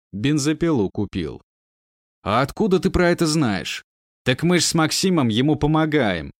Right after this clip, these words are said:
высматриваем сухостой в посадках или в станице, а потом рассказываем про него. Завхозы народ полезный, с ними надо жить в дружбе. Теперь сами видите, что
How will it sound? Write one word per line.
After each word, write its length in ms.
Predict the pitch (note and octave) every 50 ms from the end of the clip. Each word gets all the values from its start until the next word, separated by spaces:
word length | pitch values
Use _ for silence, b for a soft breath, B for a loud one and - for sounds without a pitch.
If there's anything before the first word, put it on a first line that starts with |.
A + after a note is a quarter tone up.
| _ _ _
высматриваем 1000 | G2+ G2 A#2 C#3 C3 - - F3 F3+ E3 - D3+ D3 C3 D3+ D3 C#3 C3 A#2+ G2+ - -
сухостой 720 | - - - D#3+ D3 - D#3 D3+ - - - D3+ B2+ G2+ F2+
в 100 | - -
посадках 760 | A#2+ A#2+ - - F3 E3+ D#3 - - - G2 F2 - -
или 280 | - - B2+ C3 B2 B2+
в 80 | A#2+ -
станице, 720 | - - C#3 C3+ C3+ B2+ G2 - - - - - - - - _
а 100 | F2+ F#2+
потом 440 | F#2 A2+ - - G3 G#3+ A3 G#3 F#3 - _
рассказываем 800 | - G2+ A2 C3 C3+ - - A2 G2 F#2 - - F2+ F2+ F2+ F2
про 140 | - - F#2
него. 380 | F2+ F2+ F2 E2+ F2+ E2+ E2 - _ _ _ _ _ _
Завхозы 640 | F#2 F2 G2 B2 A#2+ - - - F#3+ G3 F3 D3+ D#3
народ 380 | C#3+ C3 C3+ D3 D#3+ D#3 - -
полезный, 640 | B2+ A2 G#2+ A#2+ D3 D#3 B2+ F#2 F#2+ F2+ E2 D#2 F2 - _
с 160 | - - -
ними 260 | A#2+ B2+ C#3 C#3 C3
надо 280 | A#2+ B2+ B2 A#2 G#2+ A2
жить 420 | F#2 G#2 C3 C3+ A2+ - - - - _ _
в 140 | - E2 E2+
дружбе. 560 | F2+ G#2+ C3+ D#3 C3+ F#2 F2 - B1+ A#1 - _ _ _ _ _ _ _ _
Теперь 320 | - A2+ D3 E3+ F3 C#3+
сами 400 | B2+ - - E3 E3+ F3 E3 C3
видите, 480 | A#2+ A2+ D3 F3 D3+ C3+ B2 - - B2
что 480 | G#2+ - - - A#2+ A2+ G#2+ G2+ F#2